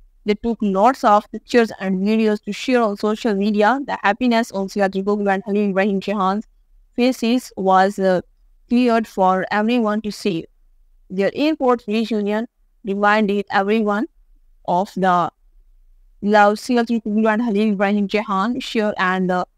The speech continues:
how powerful it is, uh, to be reunited with someone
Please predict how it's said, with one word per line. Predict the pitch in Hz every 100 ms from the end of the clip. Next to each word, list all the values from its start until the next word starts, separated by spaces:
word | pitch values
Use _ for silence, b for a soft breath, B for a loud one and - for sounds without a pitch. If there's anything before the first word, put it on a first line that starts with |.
| _ _
how | - 285 294
powerful | 254 220 220 226 202 196 247 _ _ _ _ -
it | 254
is, | 254 220 226 - -
uh, | 190 190
to | 240 240
be | 214 226 - _ -
reunited | 196 233 247 220 202 208 214 208 190
with | 196 _
someone | 233 226 214 208